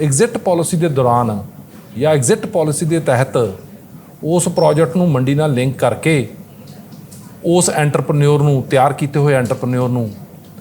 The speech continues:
ਮੰਡੀ ਦੇ ਵਿੱਚ ਲਾਂਚ ਕੀਤਾ ਜਾਊਗਾ, ਜਿਹਦੇ ਨਾਲ ਮੁਨਾਫੇ ਦੇ ਵਿੱਚ ਇਜ਼ਾਫਾ ਤਾਂ ਹੋਊਗਾ,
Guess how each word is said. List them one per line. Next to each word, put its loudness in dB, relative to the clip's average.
ਮੰਡੀ 2
ਦੇ 4
ਵਿੱਚ 0
ਲਾਂਚ 0
ਕੀਤਾ -4
ਜਾਊਗਾ, 0
ਜਿਹਦੇ 2
ਨਾਲ 4
ਮੁਨਾਫੇ 2
ਦੇ 0
ਵਿੱਚ -2
ਇਜ਼ਾਫਾ 2
ਤਾਂ 0
ਹੋਊਗਾ, 0